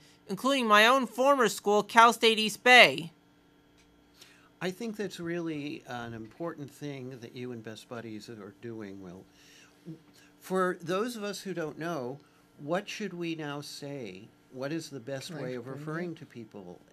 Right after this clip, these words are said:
Speaker 2: uh, in that state, instead of using the R word, which we know we should no longer do?
Speaker 3: Um, so what we can no longer do is you can go to end R word dot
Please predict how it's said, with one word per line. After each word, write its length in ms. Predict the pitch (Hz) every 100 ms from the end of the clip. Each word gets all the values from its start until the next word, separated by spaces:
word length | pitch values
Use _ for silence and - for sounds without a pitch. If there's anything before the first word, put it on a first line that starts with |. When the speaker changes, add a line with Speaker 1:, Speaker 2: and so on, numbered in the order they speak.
| - 117
Speaker 2:
uh, 140 | 95 87 - 120
in 120 | 101
that 160 | 98 - _ _
state, 400 | - - 95 - _ _ _ _ _ _ _ _ _ _ _ _ _ _
instead 400 | 110 - 123 113
of 120 | 107
using 340 | 110 110 120 107
the 80 | -
R 200 | 110 107
word, 200 | 101 98
which 220 | 101 92 -
we 60 |
know 140 | 95 92
we 140 | 92
should 200 | 90 98
no 120 | 107 95
longer 360 | 92 92 90
do? 240 | 85 90 71 _ _ _ _ _ _ _ _ _ - - -
Speaker 3:
Um, 300 | 196 175 147
so 240 | - 175
what 240 | 175 196 226
we 100 | 190
can 120 | 208
no 160 | 202
longer 360 | 208 214 220 220
do 420 | - 196 175 147 -
is 200 | 165 151
you 80 | 160
can 100 | 160
go 140 | 170
to 260 | 160 - 175
end 160 | 190
R 240 | 196 185 190
word 220 | 196 190
dot 240 | 175 170